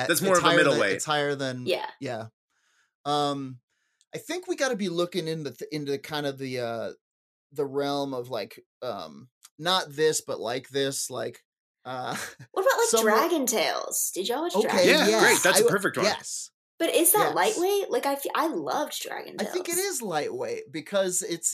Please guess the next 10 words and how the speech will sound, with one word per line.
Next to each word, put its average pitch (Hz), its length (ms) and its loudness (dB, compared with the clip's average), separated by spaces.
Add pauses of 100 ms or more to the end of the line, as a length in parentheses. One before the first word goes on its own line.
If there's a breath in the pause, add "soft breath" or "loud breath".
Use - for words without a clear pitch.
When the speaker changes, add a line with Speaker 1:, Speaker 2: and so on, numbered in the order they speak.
Speaker 2:
you, 175 200 -6 (320)
you 180 120 -8
know, 202 340 -4 (800 loud breath)
people 262 280 -4
love 185 260 0
it, 311 240 -4
but 160 180 0
it's 160 200 -10
not 214 280 -6
like, 165 380 -6